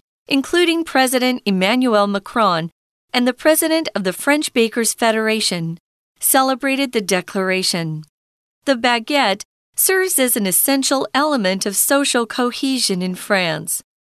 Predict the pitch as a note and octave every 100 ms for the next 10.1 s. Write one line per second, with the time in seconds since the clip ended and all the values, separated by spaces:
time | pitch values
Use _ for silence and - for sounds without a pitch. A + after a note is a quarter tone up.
0 | _ _ _ C#4+ C4 C4+ - - E4 F4+
1 | D4 C#4 C#4 C4+ - G3 G#3 G#3+ G#3 A#3+
2 | - A3+ - - C4 C4 G#3 F3+ F3 F#3+
3 | - G3 G3+ G#3+ G#3+ - G3 - B3+ C#4+
4 | D4+ G#3+ G#3+ G#3 C#4 A3+ G#3 G#3+ G3+ D#3+
5 | D3+ - _ _ _ _ _ _ _ B3+
6 | B3+ A3 - C#4 A3+ F#3 - - _ _
7 | _ - C#4 G#3 - - C4 C#4 - G3
8 | G3 A#3+ G3+ E3+ D#3+ - _ - A#3+ B3
9 | C4 D4+ G#3 F3+ F3+ F3+ F3 G3+ E3 -